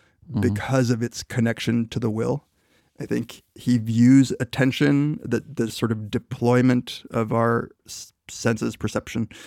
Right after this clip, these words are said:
Speaker 2: as, um, as sort of like a critical source of shaping behavior and of just shaping psychology in general. And I, I do wanna get to talking about its relationship to the rest of,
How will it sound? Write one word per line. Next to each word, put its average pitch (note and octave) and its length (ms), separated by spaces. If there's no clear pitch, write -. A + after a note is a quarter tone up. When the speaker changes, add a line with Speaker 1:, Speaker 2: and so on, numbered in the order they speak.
Speaker 2:
as, B2 560
um, B2+ 440
as - 160
sort A3 180
of F#3+ 60
like E3+ 120
a D#3 80
critical D3 560
source C3 600
of A#2 280
shaping A#2 500
behavior A#2 1000
and A2 680
of G#2+ 260
just - 220
shaping B2 320
psychology G#2+ 480
in A2+ 100
general. A#2 380
And B2 280
I, C3+ 240
I A#2+ 120
do F#3 400
wanna D3 420
get D3 280
to C#3 100
talking B2+ 380
about A#2 180
its A2+ 160
relationship A2+ 880
to A2 380
the A2+ 160
rest A2+ 340
of, A2 260